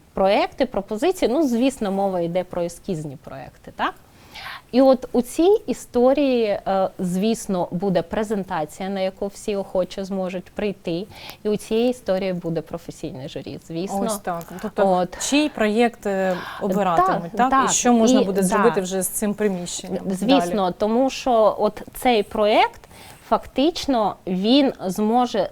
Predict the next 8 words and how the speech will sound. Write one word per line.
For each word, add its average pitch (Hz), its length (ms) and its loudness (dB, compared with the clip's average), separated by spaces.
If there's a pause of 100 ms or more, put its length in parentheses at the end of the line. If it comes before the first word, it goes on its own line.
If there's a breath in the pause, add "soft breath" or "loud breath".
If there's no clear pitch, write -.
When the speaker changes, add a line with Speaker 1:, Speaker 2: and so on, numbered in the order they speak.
Speaker 1:
стати 233 500 0
як 202 260 -4
мінімум 226 560 2
відправною 202 800 -2
точкою, 220 540 -6
від 175 160 -6
якої 180 440 -4 (140)
ми 190 280 -4